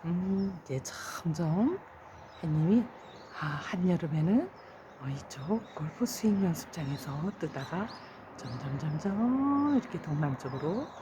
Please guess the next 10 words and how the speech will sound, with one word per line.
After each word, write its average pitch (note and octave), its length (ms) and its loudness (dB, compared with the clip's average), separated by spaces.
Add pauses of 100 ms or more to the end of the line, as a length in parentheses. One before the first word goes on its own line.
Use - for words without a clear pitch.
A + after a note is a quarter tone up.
(420)
옮겨서 C3+ 520 0 (1120)
해가 - 300 -10
떠오릅니다. - 600 -8 (1000)
와, D#3 600 -2
동산에 E3+ 720 2 (420)
해님이 G#3+ 420 8
올라왔습니다. - 840 -4 (880)
음, F3+ 240 0 (160)
음. - 300 2 (1300)
찬란하게 A#3 920 2